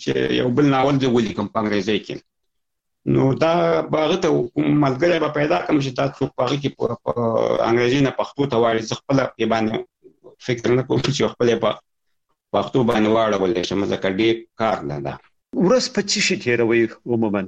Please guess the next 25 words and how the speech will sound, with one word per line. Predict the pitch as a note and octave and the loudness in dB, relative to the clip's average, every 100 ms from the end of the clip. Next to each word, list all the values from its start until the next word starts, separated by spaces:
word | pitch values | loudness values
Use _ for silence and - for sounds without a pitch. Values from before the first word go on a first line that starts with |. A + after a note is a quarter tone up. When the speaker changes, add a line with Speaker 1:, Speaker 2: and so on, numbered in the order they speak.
| - _ _ _ - | -8 _ _ _ -4
Speaker 1:
ورځ | C#3 E3 F#3 - | 0 2 0 -2
په | F3 | 0
همدغه | E3+ E3+ F3+ | 0 2 0
لیکلو | E3 D#3 E3 D#3+ | 0 0 2 0
تېروم. | C#3 C3 A2+ F#2+ E2 C3 _ _ _ _ | 2 0 2 2 0 -4 _ _ _ _
Speaker 2:
یعنی | D3+ C3+ C3 | 0 0 0
هره | A#2+ C#3+ C#3+ | 0 2 2
ورځ | C#3+ - | 0 0
لیکل | B2+ B2 D3+ | -2 0 0
کوئ | E3 E3+ F#3 G3 | 2 2 4 4
او | F3+ E3 D3 | 4 2 0
که | - B2+ A#2+ A2 | -2 2 2 0
مطالعه | A#2+ A#2+ A2+ B2+ C3+ A#2+ | -4 -2 -2 0 0 -2
کوئ؟ | G#2 D#2 | -2 0
Speaker 1:
بس، | D#2 D#2 - - - - | 0 -2 -6 -20 -14 -4
هره | - C#3+ C3 D#3 D#3 D3+ D3+ | 0 2 2 0 0 0 0
ورځ | D#3+ D#3 D3 D#3 | 0 0 -2 -4
زه | |
خو | C#3+ D3 C#3+ C#3+ C#3+ C#2 - | -2 0 0 2 2 0 0
بس | C#3+ C#3+ | 0 -2
د | C3+ | -2
یو | C#3 C#3 | 0 0
ښه | C#3 | 0
عادت | D3 C#3+ D#3+ D3 | -2 0 -2 -2
لرم | D3+ D#3+ | -2 0